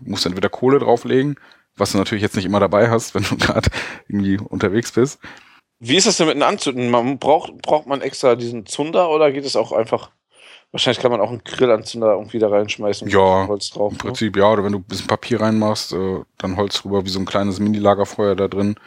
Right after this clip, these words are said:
Speaker 2: Ja.
Speaker 1: Ich hatte halt von Petromax noch diesen Zunder, äh, übrig und dann dachte ich mir, probier ich den direkt mal aus.
Speaker 2: Hat der bei dir auch so gequalmt oder hab ich einfach was falsch gemacht?
Speaker 1: Gequalmt? Ich überleg grad, ich hab ihn angemacht. Ja, so ein,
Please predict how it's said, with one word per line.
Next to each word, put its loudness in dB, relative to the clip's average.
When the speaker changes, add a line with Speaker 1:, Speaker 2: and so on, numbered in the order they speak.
Speaker 2:
Ja. 2
Speaker 1:
Ich 0
hatte 0
halt 0
von -2
Petromax 0
noch 2
diesen -2
Zunder, 2
äh, 2
übrig -2
und -4
dann 0
dachte -4
ich -12
mir, -2
probier -6
ich -8
den -2
direkt 0
mal 2
aus. -4
Speaker 2:
Hat -2
der 2
bei 2
dir 4
auch 2
so -2
gequalmt 0
oder 0
hab -4
ich -10
einfach -8
was -6
falsch -6
gemacht? -18
Speaker 1:
Gequalmt? -10
Ich -16
überleg -8
grad, -12
ich -16
hab -20
ihn -14
angemacht. -6
Ja, -8
so -8
ein, -6